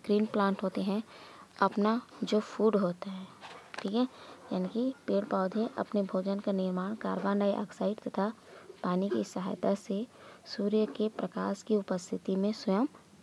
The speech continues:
करते हैं, ठीक है। चलिए आगे बढ़ते हैं। Water, second में है water, ठीक है। यहाँ पर पहला तो food दिया गया था,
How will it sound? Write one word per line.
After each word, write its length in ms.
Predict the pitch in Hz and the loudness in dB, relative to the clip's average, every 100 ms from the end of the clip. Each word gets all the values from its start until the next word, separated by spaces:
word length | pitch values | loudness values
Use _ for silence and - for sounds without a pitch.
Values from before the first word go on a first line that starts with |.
| - | 0
करते 280 | 185 - 180 | 0 2 0
हैं, 240 | 180 180 - - - - - - | 0 -2 -4 -12 -14 -14 -14 -4
ठीक 140 | 185 240 | -2 0
है। 100 | 262 - - - - - | -2 -6 -20 -20 -12 -4
चलिए 280 | 185 185 175 - - - - - - - - 190 | -2 -2 -8 -18 -20 -20 -14 -8 -8 -8 -6 -2
आगे 180 | 190 | -2
बढ़ते 260 | 202 214 - | 0 -2 -2
हैं। 220 | 214 247 - - - - - - - - 208 | -2 -2 -6 -10 -12 -12 -16 -16 -12 -10 -4
Water, 400 | 190 180 190 196 - | -4 -4 -2 0 2
second 320 | 196 208 214 | 2 4 4
में 80 | 208 | 4
है 160 | 214 269 - - - - - - - | 2 -2 -8 -20 -20 -20 -20 -8 0
water, 440 | 190 180 175 175 180 - - - - - - - | 4 4 2 -4 -4 -10 -20 -18 -16 -16 -4 0
ठीक 160 | 220 226 | 4 4
है। 140 | 247 - - - - - - - - - - - | 2 -4 -6 -6 -8 -12 -12 -8 -6 -6 -6 -2
यहाँ 160 | 202 208 - | 0 0 0
पर 160 | 240 262 - - - - - - - - - | 0 -2 -10 -10 -6 -6 -8 -18 -20 -12 2
पहला 320 | 202 202 208 | 4 8 8
तो 200 | 220 233 - - - | 6 0 -2 -8 2
food 200 | 208 214 | 6 6
दिया 260 | 208 226 214 | 8 8 6
गया 240 | 220 208 | 4 2
था, 220 | - 226 | 0 -4